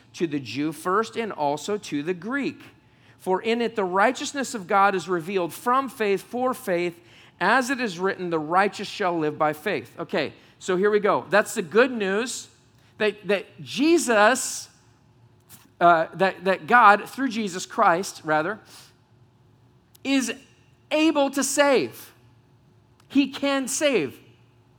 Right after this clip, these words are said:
Why do we need saving? If you don't understand this, you don't understand the gospel at all. Why do you need saving? What purpose is there for you being saved? Have you been saved? Well, you might say, "Well, yeah." Well, like, why?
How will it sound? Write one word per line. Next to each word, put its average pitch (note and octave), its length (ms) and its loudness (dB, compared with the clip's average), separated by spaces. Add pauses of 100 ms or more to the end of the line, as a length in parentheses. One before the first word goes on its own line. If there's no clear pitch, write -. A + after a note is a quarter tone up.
(400)
Why A3 440 6
do C#4+ 140 -2
we C4+ 160 -4
need B3 220 -6
saving? F#3+ 560 -2 (200)
If D3+ 120 -10
you D4 80 0
don't D4 200 2
understand A3+ 580 -4
this, D#3+ 140 -6
you G#3 80 -6
don't G#3 160 -2
understand G3 420 -6
the F3 60 -6
gospel F3+ 380 0
at D#3 60 -6
all. E3 280 -6 (180)
Why F3 320 6
do G#3+ 80 -2
you A3+ 180 -6
need G#3+ 240 -6
saving? F3+ 520 -2 (840)
What G3 420 0
purpose A#3 560 2
is F3 220 -2
there D#3+ 400 -2 (200)
for F3+ 220 -2
you F#3 220 -4
being F3+ 280 0
saved? D#3+ 440 -4
Have A#2+ 140 -6
you C3+ 80 -6
been D#3 200 -4
saved? G#3 420 -6 (380)
Well, E3 240 0
you D#3 120 -4
might E3 160 -2
say, D3 260 -2
"Well, C#3+ 120 -2
yeah." D#3+ 400 -2
Well, C#3 160 -6
like, D3+ 160 0
why? E3 480 2